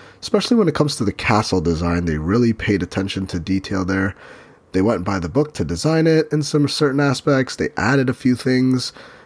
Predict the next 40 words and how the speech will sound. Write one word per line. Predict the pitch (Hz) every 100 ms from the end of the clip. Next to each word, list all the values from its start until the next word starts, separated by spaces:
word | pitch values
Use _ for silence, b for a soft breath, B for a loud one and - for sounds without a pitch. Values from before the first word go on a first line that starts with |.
| B _
The | 104 95 95
gameplay | 104 120 - 123
and | 110
combat | - 110 113 107 104 101 -
can | - 175
get | 202 -
a |
little | 131 143 151
repetitive, | 131 - 113 123 147 165 156 - - _ -
like, | 107 95 92 -
after | 101 110 - 104 101 98 85 -
playing | - 113 120
it | 127
for, | 113
like, | 98
fifty | - - 127 110 127
plus | 104 - 110 107
hours, | 90 104 139 151 - B B B B B _ -
but | 110 104 104 101
it's | 101 -
challenging | 117 107 107 110
enough, | 101 98 131 -
and | 92
the |
spells | 90 - 98 98
that | 85
they | 95
have | 104 101
there | 104 101 98
are | 90
still | - 233
cool | - 190 180
to | 170
see, | - 139 151 175 -
and | 101 95
the |
combos | 95 117 107 95 90 90
are | 87 82 78 78
just | - 71 - -
great. | 76 73